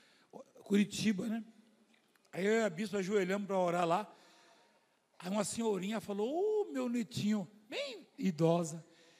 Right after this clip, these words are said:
"eu oro tanto pro senhor não passar vergonha", aqui dizia pra minha oração ser atendida. Eu falei, "Ô, vovó, então é isso." Continuo orando. E Deus operou, não operou aquele milagre?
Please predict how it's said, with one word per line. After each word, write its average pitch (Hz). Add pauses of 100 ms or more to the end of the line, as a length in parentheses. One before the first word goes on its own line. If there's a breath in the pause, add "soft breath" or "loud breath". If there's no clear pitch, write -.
(140 soft breath)
"eu 220
oro 277
tanto 381
pro 254
senhor 262
não 277
passar 226
vergonha", 208
aqui 185
dizia 170
pra 196
minha 202
oração 196
ser -
atendida. 180 (800 soft breath)
Eu -
falei, 220
"Ô, 311
vovó, 185
então 254
é 247
isso." 220 (840 soft breath)
Continuo 285
orando. 214 (1000 soft breath)
E 202
Deus 196
operou, 214
não 196
operou 202
aquele 185
milagre? 214